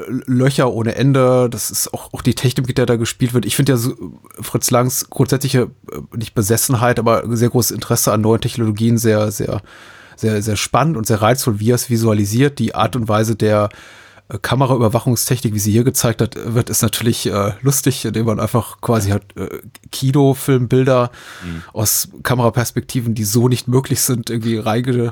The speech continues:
Speaker 1: reingeschnitten hat.
Speaker 2: Aber,
Speaker 1: In
Speaker 2: na, na, ja, ja, ja und nein. Also ich meine, ab und an, ähm, gibt's halt schon, äh, also haben sie ja schon die Mühe gemacht, dass es ein bisschen aussah wie halt eben, ähm, eine Überwachungskamera. Also gerade wenn,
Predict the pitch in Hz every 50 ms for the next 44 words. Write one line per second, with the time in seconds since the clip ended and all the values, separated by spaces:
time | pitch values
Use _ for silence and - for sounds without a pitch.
0 | - - 107 113 123 120 131 - - 127 117 - - 110 117 - - - 101 -
1 | 311 - - - 190 202 226 302 320 294 285 294 277 269 277 277 277 285 285 277
2 | 254 240 240 208 175 160 170 - - 117 113 113 - - 160 170 175 165 175 185
3 | 190 196 202 156 120 113 104 107 113 117 120 117 123 120 - 131 - 160 156 -
4 | - 127 139 151 156 151 139 - - 139 139 139 131 131 120 - 131 131 135 -
5 | - - 131 - - - 131 135 151 156 143 - 95 110 95 - - - 123 107
6 | 80 117 120 127 127 127 123 110 - - 127 135 143 139 135 135 139 147 147 147
7 | 143 139 139 147 143 - - 139 127 123 127 120 - 131 123 - 147 139 - 98
8 | 123 135 - - 135 135 127 135 131 127 127 131 - - 101 120 120 123 123 127
9 | 127 127 113 92 110 117 117 117 120 117 113 113 - - - - - - - 131
10 | 147 147 139 113 113 110 - 117 104 - - - 90 85 82 80 80 82 87 85
11 | 82 90 95 92 98 98 98 98 98 98 92